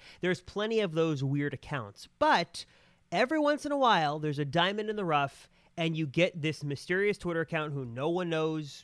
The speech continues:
who it belongs to that tells you over and over again accurate info. And that was Dylan D K T. I don't know. I'd have to look, um, in a minute. I'll look on Apple Track and see what his track record was, but I think it was, like, near a hundred percent. This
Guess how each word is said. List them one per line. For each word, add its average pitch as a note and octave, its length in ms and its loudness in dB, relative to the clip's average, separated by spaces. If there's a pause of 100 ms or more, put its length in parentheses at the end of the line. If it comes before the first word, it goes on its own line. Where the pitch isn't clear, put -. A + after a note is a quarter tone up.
(120)
who C3+ 120 -2
it D#3 60 0
belongs G3+ 460 2
to C#3 340 -2 (300)
that D3 200 2
tells D3+ 380 -2
you C#3+ 260 0
over E3+ 300 2
and D#3 80 0
over D3 240 0
again C3 420 -4
accurate C#3 460 -4
info. C3+ 380 -4
And A#2+ 160 -4
that G3+ 280 -2
was D#3 560 -2
Dylan D#3+ 440 0
D D3+ 160 -6
K C#3 240 -4
T. C3+ 200 -8
I B2 100 -4
don't D#3 360 -2
know. E3+ 80 -6
I'd D3+ 120 -2
have E3 100 -2
to D#3+ 80 -8
look, D3+ 260 -2 (320)
um, C3 480 2
in D#3 100 0
a C#3 60 2
minute. C#3 220 0
I'll C3 100 0
look C#3 160 -6
on C3+ 80 -4
Apple C3+ 240 -6
Track B2+ 240 -6
and C3+ 80 -6
see C#3 140 -6
what B2 160 -8
his B2 200 -8
track D3 300 -2
record C3 220 -6
was, C3+ 200 -2
but B2+ 120 -4
I - 20 -2
think A#3 180 -2
it G3+ 40 -6
was, D3+ 160 -8
like, C3 100 -10
near D3+ 280 -2
a C#3 40 0
hundred D3+ 220 -4
percent. B2 380 -8
This D3+ 220 -6